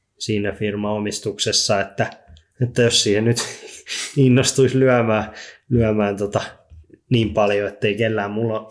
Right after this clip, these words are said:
sanaa, niin se jää nähtäväksi, mutta, mutta hienoa, että täältä, täältä haetaan ja sit täytyy vielä nostaa, että Virosta haettiin sit kaksikymmentäviisi vuodelle majoria tähän, tälle samalle lauluväli-,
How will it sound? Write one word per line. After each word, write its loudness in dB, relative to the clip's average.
sanaa, 2
niin -4
se 0
jää 0
nähtäväksi, -4
mutta, -2
mutta -6
hienoa, 4
että -8
täältä, -2
täältä 0
haetaan 0
ja -2
sit -4
täytyy 0
vielä -2
nostaa, -4
että -6
Virosta 2
haettiin -2
sit -8
kaksikymmentäviisi -2
vuodelle 0
majoria 4
tähän, 0
tälle 0
samalle 2
lauluväli-, -2